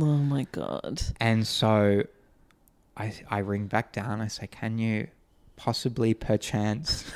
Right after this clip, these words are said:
Speaker 1: <laughs>
Speaker 2: turn on the air,
Speaker 1: Please. <laughs>
Speaker 2: aircon, sir?"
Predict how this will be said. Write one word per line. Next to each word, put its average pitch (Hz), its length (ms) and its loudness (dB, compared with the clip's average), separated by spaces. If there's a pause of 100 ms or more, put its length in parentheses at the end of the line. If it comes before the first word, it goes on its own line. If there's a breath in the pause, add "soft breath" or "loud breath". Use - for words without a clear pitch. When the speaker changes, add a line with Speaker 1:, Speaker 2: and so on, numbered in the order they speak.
(160)
Speaker 1:
<laughs> - 200 4
Speaker 2:
turn 185 300 10
on - 100 10
the 113 160 8
air, 117 140 10
Speaker 1:
Please. 311 380 4
<laughs> - 220 6
Speaker 2:
aircon, 120 420 4
sir?" 120 400 6